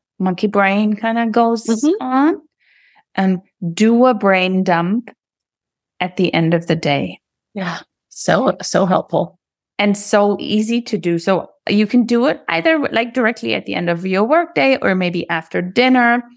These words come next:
Speaker 1: I wouldn't do it too close to bedtime necessarily. So not, like, half an hour before bed, but before that is fine. And you can just take a piece of paper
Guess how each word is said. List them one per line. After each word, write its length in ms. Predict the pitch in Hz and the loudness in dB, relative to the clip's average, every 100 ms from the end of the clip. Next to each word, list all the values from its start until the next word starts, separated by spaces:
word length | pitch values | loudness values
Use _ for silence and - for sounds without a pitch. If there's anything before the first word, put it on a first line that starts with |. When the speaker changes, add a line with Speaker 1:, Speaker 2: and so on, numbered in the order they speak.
| _ _ _ _ | _ _ _ _
Speaker 1:
I 100 | 220 | -2
wouldn't 400 | 226 269 359 294 | 2 2 2 2
do 220 | 233 226 | 0 2
it 200 | 233 220 - _ _ _ | 2 0 -6 _ _ _
too 420 | - - 220 233 240 | -16 -6 -4 -4 -2
close 200 | 277 262 | -2 0
to 100 | - | 0
bedtime 500 | 220 233 - 294 294 | 0 0 0 0 2
necessarily. 800 | 294 302 302 - 311 311 320 349 | 2 2 -4 -4 -2 -2 -4 -4
So 140 | 339 208 | 0 2
not, 220 | 190 185 | 2 0
like, 260 | 185 170 | 0 0
half 240 | - 196 185 | -4 -8 -4
an 80 | 185 | -4
hour 160 | 180 | -4
before 280 | 175 - 180 | -6 -4 -4
bed, 380 | 160 120 339 - - | 0 0 -2 -6 -16
but 320 | 190 196 - - _ _ _ _ _ _ _ _ _ | -2 -2 -2 -14 _ _ _ _ _ _ _ _ _
before 300 | - 196 202 202 | -8 -2 -2 2
that 180 | 208 | 0
is 120 | 208 - | -2 -6
fine. 320 | 202 196 - | -4 -2 -2
And 140 | 220 | 0
you 80 | 226 | 2
can 140 | 233 | 2
just 180 | 254 320 | 0 0
take 220 | - 330 | -2 -2
a 60 | 339 | -2
piece 240 | - 302 302 | -2 -2 -2
of 100 | - | -2
paper 520 | 285 277 143 170 | -2 -2 -6 -6